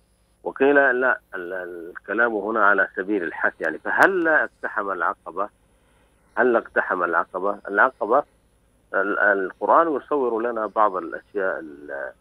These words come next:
المعنوية يجعلها كالمحسوس، لأن هنالك أشياء إذا تجاوزها الإنسان يصل بعد ذلك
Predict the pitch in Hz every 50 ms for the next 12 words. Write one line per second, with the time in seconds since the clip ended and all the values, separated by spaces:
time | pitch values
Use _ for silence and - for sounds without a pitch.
0 | _ - 82 85 85 85 85 87 95 101 95 82 - 92 92 - _ _ _ _
1 | _ _ _ _ _ _ _ _ - 90 95 90 92 107 123 131 127 117 120 117
2 | 113 - - 110 101 90 90 - - - _ - 92 76 - - _ _ _ _
3 | _ _ _ _ _ _ _ _ _ _ _ 113 110 110 107 107 98 92 101 107
4 | 123 135 131 - - - 95 90 - - _ - 85 82 82 95 101 117 107 -
5 | - 107 101 123 127 123 123 117 107 95 92 98 98 95 82 85 85 - _ 98
6 | 104 104 113 127 123 - _ _ _ _ _ - - _ _ _ - 156 175 170
7 | - 170 131 107 101 98 82 - - 90 98 98 87 98 92 90 104 101 95 92